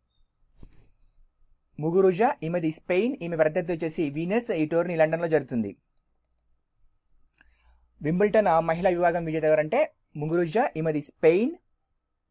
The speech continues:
ప్రత్యర్థి వచ్చేసి వీనస్. లండన్లో జరిగింది ఈ టోర్నీ. యునిసెఫ్ గ్లోబల్ గుడ్‌విల్ అంబాసిడర్‌గా ఎవరు నియమితులయ్యారు? ఉమెన్ నియమితులయ్యారు.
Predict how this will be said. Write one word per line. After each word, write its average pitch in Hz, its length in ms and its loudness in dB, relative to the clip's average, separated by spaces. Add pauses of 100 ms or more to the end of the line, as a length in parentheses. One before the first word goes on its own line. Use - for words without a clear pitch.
ప్రత్యర్థి 160 380 -2
వచ్చేసి 165 300 -4
వీనస్. 160 460 -4 (1080)
లండన్లో 160 360 -2
జరిగింది 139 380 0
ఈ 123 40 -4
టోర్నీ. 113 360 -4 (2500)
యునిసెఫ్ 226 540 0
గ్లోబల్ 180 680 4
గుడ్‌విల్ 156 640 2
అంబాసిడర్‌గా 175 520 2
ఎవరు 170 240 0
నియమితులయ్యారు? 139 640 0 (440)
ఉమెన్ 175 300 -2 (2250)
నియమితులయ్యారు. 175 580 2